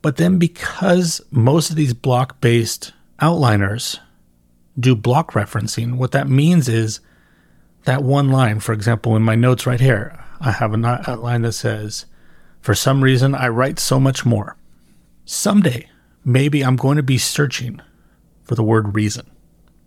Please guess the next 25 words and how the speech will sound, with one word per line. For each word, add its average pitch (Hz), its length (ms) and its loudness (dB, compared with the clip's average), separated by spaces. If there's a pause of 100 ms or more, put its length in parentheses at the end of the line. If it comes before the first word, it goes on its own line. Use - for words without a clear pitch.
(260)
And 123 580 2 (240)
I'm 123 160 2
gonna 131 140 2
pull 190 300 -2
up 175 140 -4
a - 40 -4
bunch 123 240 2
of 113 60 0
quotes 117 280 0
about 104 320 -4
reasoning 113 560 2 (300)
and 127 120 0
go, 117 140 0
"No, 127 200 4
that's 131 220 -2
not 143 260 0
the 135 120 -4
context - 640 -2
of 104 140 -2
reason 107 380 -2
that 101 100 -4
I 101 80 -2
mean 107 240 0
right 123 280 -8
now." 117 300 -6